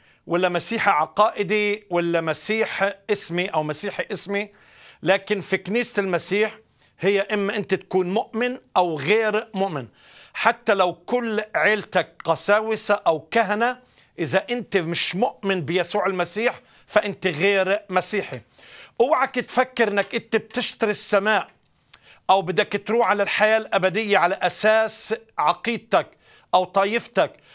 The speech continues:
أو خلفيتك، لأنه عندك كذا شخص بخدم الرب في عيلتك. إذا أنت ما صممتش، إذا أنت ما اخترتش يسوع المسيح عن قرار، عن وعي،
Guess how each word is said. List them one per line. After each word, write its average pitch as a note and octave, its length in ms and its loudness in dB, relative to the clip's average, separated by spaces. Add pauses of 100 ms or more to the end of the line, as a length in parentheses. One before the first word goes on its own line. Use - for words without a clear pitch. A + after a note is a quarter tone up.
(200)
أو F#3 120 4
خلفيتك، G#3+ 880 -2
لأنه G3+ 340 -2
عندك F#3+ 480 -2
كذا A#3+ 260 2
شخص - 420 -2
بخدم F#3+ 380 -2
الرب F#3 360 2 (260)
في - 140 0
عيلتك. F3+ 540 0 (420)
إذا E3+ 360 2
أنت B3+ 360 -2 (280)
ما F3 140 0
صممتش، G3+ 920 -2
إذا E3+ 280 -4
أنت A3+ 280 -2
ما F#3 100 2
اخترتش - 800 -2 (360)
يسوع A3+ 680 0
المسيح G3 640 0 (400)
عن F#3+ 280 2
قرار، G3 640 2 (100)
عن F#3 460 0
وعي، G3 600 2